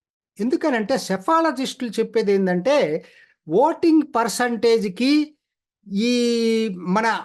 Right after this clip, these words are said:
ఆ, ఫలితానికి కొరిలేషన్, మీరు అనుకున్న కొరిలేషన్ ఉండటం లేదని చెప్పి సెఫాలజిస్టులు చెప్తున్నారు. నిన్న తెలంగాణ వీడియోలో కూడా అదే చెప్పాను నేను,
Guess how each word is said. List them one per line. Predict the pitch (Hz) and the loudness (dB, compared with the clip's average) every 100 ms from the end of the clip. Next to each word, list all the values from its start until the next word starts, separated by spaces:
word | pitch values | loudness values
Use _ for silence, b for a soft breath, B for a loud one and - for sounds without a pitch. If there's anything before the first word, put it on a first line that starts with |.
| - | -6
ఆ, | 190 185 - | -4 -4 -2
ఫలితానికి | 254 302 294 254 240 285 277 208 240 269 262 b b _ _ | -2 0 0 0 0 0 0 2 0 -2 -8 b b _ _
కొరిలేషన్, | 294 359 359 349 277 294 294 | 0 4 4 2 0 0 2
మీరు | 269 254 240 | 2 2 0
అనుకున్న | 247 269 294 269 | 0 -2 0 0
కొరిలేషన్ | 269 226 233 226 196 226 | 2 2 4 2 2 -2
ఉండటం | 262 196 214 240 240 220 | -2 0 0 0 0 2
లేదని | 190 190 185 180 | 2 2 0 -2
చెప్పి | 233 302 | -2 -2
సెఫాలజిస్టులు | - 180 220 214 165 147 156 | -4 -2 0 0 -2 -6 -6
చెప్తున్నారు. | 131 131 139 139 | -8 -8 -8 -6
నిన్న | 156 226 | -2 -4
తెలంగాణ | 233 202 262 269 277 269 | -2 -2 0 2 2 2
వీడియోలో | 269 240 247 247 240 | 0 0 2 2 2
కూడా | 233 254 | 2 0
అదే | 196 | 0
చెప్పాను | 143 151 - 110 | -2 -6 -8 -14
నేను, | 101 | -16